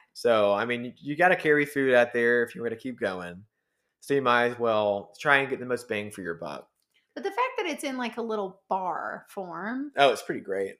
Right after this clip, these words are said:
Speaker 2: and it's seven hundred calories or seven hundred fifty, like, to
Speaker 1: Uh-huh.
Speaker 2: me, that's so impressive.
Speaker 1: Yeah.
Speaker 2: Because it's like, holy shit, like, that's a, that's a meal right there.
Speaker 1: It is.
Speaker 2: Or a snack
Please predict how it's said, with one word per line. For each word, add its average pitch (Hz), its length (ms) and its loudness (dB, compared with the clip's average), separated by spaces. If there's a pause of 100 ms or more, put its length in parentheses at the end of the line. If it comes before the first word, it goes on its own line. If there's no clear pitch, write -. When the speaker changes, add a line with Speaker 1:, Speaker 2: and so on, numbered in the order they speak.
Speaker 2:
and 226 280 0
it's 226 160 -6
seven 220 180 -2
hundred 220 240 -8
calories 226 340 -2
or 208 60 -6
seven 208 220 -8
hundred 202 300 -10
fifty, 226 480 -10 (120)
like, - 140 -4
to 233 80 -2
Speaker 1:
Uh-huh. 269 160 -2
Speaker 2:
me, 254 320 2
that's 220 280 -4
so 208 140 -2
impressive. - 680 -10 (220)
Speaker 1:
Yeah. - 200 -6
Speaker 2:
Because 202 280 -6
it's - 160 -8
like, 196 240 -6 (560)
holy 269 260 0
shit, - 300 -4
like, 208 180 -4
that's - 220 2
a, 190 100 -10 (100)
that's 277 240 2
a 233 40 0
meal 190 340 -4
right - 260 -6
there. - 380 -10
Speaker 1:
It 127 140 4
is. 87 440 -2
Speaker 2:
Or 226 160 0
a 208 60 -2
snack - 560 -6